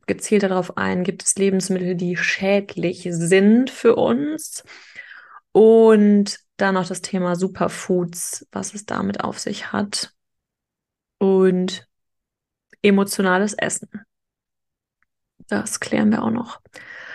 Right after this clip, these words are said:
Genau, also zum Thema, was, also beziehungsweise eigentlich mal eine Frage an dich.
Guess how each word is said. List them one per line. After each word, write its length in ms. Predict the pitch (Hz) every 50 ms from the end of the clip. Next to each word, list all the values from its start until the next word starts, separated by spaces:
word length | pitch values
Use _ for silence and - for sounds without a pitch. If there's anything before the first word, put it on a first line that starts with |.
| - - - -
Genau, 300 | - 277 262 254 202 180 190 - -
also 380 | - 190 202 202 190 190 185
zum 580 | 185 185 - - - 226 220 220 214 214 214 214
Thema, 640 | - - 220 208 202 196 202 196 190 190 190 - -
was, 600 | - 185 185 185 185 190 175 - - - - - - _ - _ - 202
also 300 | 196 180 175 180 175 175
beziehungsweise 840 | 175 180 202 - - 233 214 202 202 202 190 185 190 190 208 208 - _ _ _ - - - -
eigentlich 300 | - 185 175 175 - -
mal 100 | 175 185
eine 120 | 185 185
Frage 400 | 185 - - - 185 190 196 -
an 200 | - 190 196 196
dich. 320 | 202 233 240 226 - -